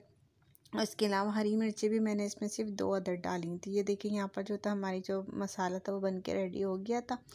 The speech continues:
अब मैं इसमें तुरैया ऐड कर रही हूँ, तो अब मुझे कुछ नहीं करना,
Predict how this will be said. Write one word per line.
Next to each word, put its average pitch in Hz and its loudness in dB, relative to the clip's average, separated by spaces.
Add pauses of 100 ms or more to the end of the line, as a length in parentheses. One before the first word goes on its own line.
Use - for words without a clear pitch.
(380)
अब 214 6
मैं 214 4
इसमें 220 -2
तुरैया 185 0
ऐड 175 -6
कर 196 -2
रही 196 0
हूँ, 202 -2
तो 214 4
अब 220 6
मुझे 233 6
कुछ 240 -2
नहीं 240 2
करना, 233 0